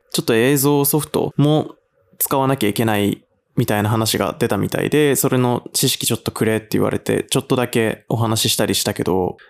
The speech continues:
やっぱ熱量がすごいなっていうところは普通に尊敬だよな。うん。あんなに熱量を持ってサラリーマンやれるっていう、その、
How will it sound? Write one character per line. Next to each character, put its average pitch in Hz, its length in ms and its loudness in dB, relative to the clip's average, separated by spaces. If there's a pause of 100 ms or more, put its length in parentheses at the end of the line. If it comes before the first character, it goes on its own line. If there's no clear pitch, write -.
や 135 160 2
っ 151 160 -8
ぱ 139 100 0
熱 120 340 0
量 196 200 4
が 117 100 2
す 123 180 0
ご 165 160 4
い 151 60 4
な 113 180 0
っ - 80 -10
て - 80 -2
い 143 40 2
う - 20 -6
と 107 80 0
こ 110 80 0
ろ 101 60 0
は - 20 -4
普 - 100 -6
通 143 240 0
に 143 120 4
尊 135 260 2
敬 127 720 0
だ 123 100 2
よ 98 120 0
な。 98 720 0
う 110 60 2
ん。 107 560 0 (540)
あ 123 160 0
ん 160 340 4
な 160 100 4
に 156 140 4
熱 139 260 2
量 143 140 4
を 107 60 2
持 107 100 0
っ 104 40 -4
て - 180 -4
サ - 160 -2
ラ 113 100 0
リ 120 100 2
ー 113 40 2
マ 104 120 2
ン 101 60 0
や 98 80 0
れ 101 120 0
る 101 120 0
っ - 80 -20 (220)
て 107 120 2
い 98 140 2
う、 92 60 0
そ 98 120 -2
の、 95 260 -2